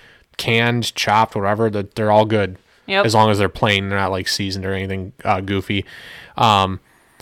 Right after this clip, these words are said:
Speaker 1: <laughs> Brussels sprouts and cabbage are, are safe for 'em, but, uh, unfortunately, they suffer the same proclivities that we do with, uh, Brussels sprouts. And
Speaker 2: <laughs>
Speaker 1: just watch out, 'cause, uh, as gassy as you might be after eating the Brussels sprouts, your dogs will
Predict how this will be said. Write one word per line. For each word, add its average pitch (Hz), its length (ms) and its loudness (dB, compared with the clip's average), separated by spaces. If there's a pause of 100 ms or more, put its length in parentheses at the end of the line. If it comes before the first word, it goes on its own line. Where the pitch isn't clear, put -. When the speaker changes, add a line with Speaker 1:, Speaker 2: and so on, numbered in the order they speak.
(140)
Speaker 1:
<laughs> - 720 -8
Brussels 143 360 6
sprouts 143 280 4
and 127 80 -2
cabbage 147 340 4
are, 113 160 4
are 113 80 0
safe 104 280 0
for 104 220 2
'em, 110 260 -2
but, 98 280 0
uh, 101 340 4 (380)
unfortunately, 107 680 2
they 101 280 0
suffer 110 360 0
the 104 80 -2
same 101 240 -2
proclivities 101 520 -4
that 101 80 -4
we 214 140 4
do 113 340 4
with, 101 260 -4
uh, 98 180 0 (280)
Brussels - 320 -6
sprouts. 208 360 -2
And 110 160 -2
Speaker 2:
<laughs> 190 280 -6
Speaker 1:
just - 160 0
watch 113 220 6
out, 101 300 4
'cause, - 240 -4
uh, 95 400 2
as 101 380 -4
gassy 120 400 6
as 107 120 0
you 214 100 8
might 135 220 8
be 117 140 2
after 107 220 0
eating 101 80 -4
the 101 60 -2
Brussels 101 320 0
sprouts, 101 360 0
your 104 100 -2
dogs 98 400 2
will 95 320 -2